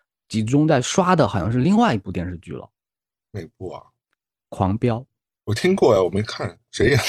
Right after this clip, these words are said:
Speaker 2: 的？
Speaker 1: 嗯。
Speaker 2: <laughs> 你给我介绍一下吧。
Speaker 1: 狂飙其实它讲的，简单来说啊，就是所有的叙事的魅力和它最大的那个大家看点全在反派身上。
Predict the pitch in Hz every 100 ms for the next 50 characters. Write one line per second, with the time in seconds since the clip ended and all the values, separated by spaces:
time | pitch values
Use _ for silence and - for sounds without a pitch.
0 | - 156 92 92 123 151 190 143 117 95
1 | 78 - - - _ _ - 156 262 330
2 | - 247 269 294 - - 107 110 127 135
3 | 131 - - 123 180 156 - 190 147 120
4 | - 127 113 101 90 - _ _ - -
5 | 156 214 117 117 - 165 - - 147 107
6 | - 120 190 123 110 98 - _ _ _
7 | _ 117 131 160 202 160 185 127 113 98
8 | 82 120 120 123 123 - 175 120 101 -
9 | _ _ _ _ - 120 151 - - -
10 | 110 95 -